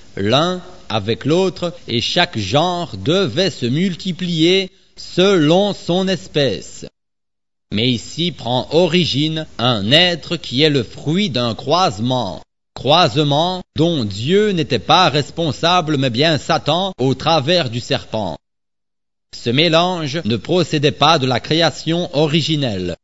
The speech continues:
Le serpent trompa et séduisit Ève, puis peu après, elle se donna à Adam.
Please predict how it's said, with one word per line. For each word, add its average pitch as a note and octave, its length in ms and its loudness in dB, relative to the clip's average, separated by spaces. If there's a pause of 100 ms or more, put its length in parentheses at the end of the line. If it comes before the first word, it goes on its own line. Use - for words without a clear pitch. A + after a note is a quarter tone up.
(400)
Le G#2+ 120 0
serpent D3+ 640 0
trompa D#3 640 0 (100)
et A#2+ 140 0
séduisit D#3 800 0
Ève, F#2 560 -2 (260)
puis D#3+ 300 -2 (160)
peu E3 160 2
après, F3 420 2 (400)
elle A#2+ 240 0
se - 180 -8
donna C#3+ 380 2
à A2+ 320 -2
Adam. A2 380 0